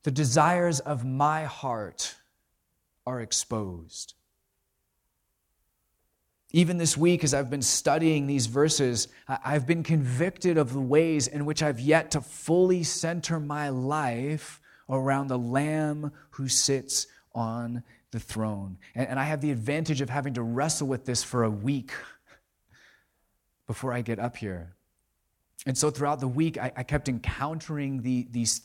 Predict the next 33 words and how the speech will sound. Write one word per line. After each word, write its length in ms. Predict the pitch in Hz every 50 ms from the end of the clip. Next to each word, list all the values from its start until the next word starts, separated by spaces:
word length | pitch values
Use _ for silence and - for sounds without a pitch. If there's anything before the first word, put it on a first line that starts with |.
| _ _
things, 360 | - 160 165 160 151 139 117
these 200 | 117 127 123 113
pieces 440 | - - - 151 156 - - 147 123
of 180 | 131 127 120 120
my 160 | 120 113 110
life 680 | 110 113 123 135 131 117 110 113 127 135 - - - - _ _ _ _ _ _ _ _ _ _ _ _ _ _ _ _ _ _ _ _ _ _ _ _ -
that, 240 | - 139 139 - 135
that 340 | 131 151 120 123 117 - -
didn't 300 | 165 175 175 196 185 147
make 320 | 156 156 160 160 156 156
sense. 640 | - - - - - 143 143 131 107 92 - - - - 135
I 60 | 135
kept 220 | - 180 - -
finding 520 | - - 220 160 156 175 180 180 180 170 165
these 240 | 160 143 - -
things 300 | - 165 160 151 147 - - -
and 120 | 147 143
then 160 | 143 143 143 131
just 320 | 139 135 - - - - _ - 107 131
getting 260 | - 156 165 185 180
in 140 | 170 170 165
this 120 | 156 143
practice 440 | - - 156 151 151 - 143 127 -
of 80 | 127 -
holding 680 | - - - - 147 156 165 165 165 170 165 160 139
them 300 | 127 147 143 135 135 127 - - -
up 440 | 143 156 131 107 107 - - - _ _ _ _ _ _ _ _ _ _ _ _ _ _ _ _ _ _ - -
against 800 | 139 123 110 107 - 147 151 156 156 143 - - - - - 113
this 300 | 127 139 135 - - 113
reality 800 | 127 123 80 107 123 123 120 117 113 - - 95 92 87 85 - _ - - _ _ _ _ _ _ _ _ _ _ _ _ _ _ _ -
of 160 | 123 117 110
the 100 | 123 123
Lamb 720 | 117 117 120 123 123 127 127 127 127 123 123 127 123 123